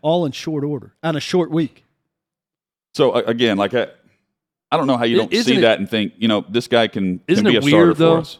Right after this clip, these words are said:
Speaker 3: Isn't it weird that, that they didn't, you know, wanna play him, wasn't ready, whatever, forced into action, plays well, and then back into the offseason where, uh, we don't know what he is?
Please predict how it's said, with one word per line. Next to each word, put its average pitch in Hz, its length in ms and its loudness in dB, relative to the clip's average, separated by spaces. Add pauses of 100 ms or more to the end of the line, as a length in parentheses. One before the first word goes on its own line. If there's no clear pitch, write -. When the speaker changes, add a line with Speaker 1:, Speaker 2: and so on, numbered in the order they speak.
Speaker 3:
Isn't 156 220 -2
it 139 100 -2
weird 135 460 -2
that, 110 240 -6 (580)
that 110 180 -8
they 131 120 -4
didn't, 127 280 -6 (200)
you 123 100 -6
know, 117 60 -4
wanna 147 240 0
play 131 300 -4
him, 120 220 -8 (260)
wasn't 135 340 -4
ready, 127 340 -2
whatever, 110 600 -4 (320)
forced 170 400 0
into 143 140 -2
action, 120 360 -6
plays 156 360 -2
well, 131 500 -2 (520)
and 139 180 -6
then 151 360 -2 (440)
back 175 260 -2
into 170 120 -8
the 147 100 -2
offseason 139 580 -4
where, 117 340 -4 (260)
uh, 135 100 -12
we 147 100 -2
don't 143 120 -4
know 127 120 -4
what 117 140 -4
he 101 100 -8
is? 80 280 -16